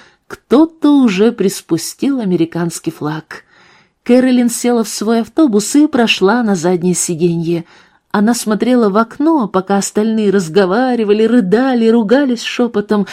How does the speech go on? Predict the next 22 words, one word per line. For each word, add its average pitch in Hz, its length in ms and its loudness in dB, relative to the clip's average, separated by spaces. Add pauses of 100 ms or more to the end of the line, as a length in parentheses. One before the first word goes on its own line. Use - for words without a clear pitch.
(160)
строили 233 680 0
предположения 185 840 0
о - 20 -2
будущем. 165 680 -2 (640)
Что - 500 -2
значит 247 600 -2
смерть 233 540 -4
Кеннеди 233 520 -2
для 214 220 -4
Америки? 185 680 -4 (580)
Будет 202 400 -2
ли 247 80 0
остановлена 247 680 -2
программа 220 580 -2
освоения 240 580 -4
космоса? 175 720 -6 (500)
А 185 120 -6
что - 300 0
будет 233 300 -2
с - 120 -12
корпусом 247 680 -4
мира? 185 440 0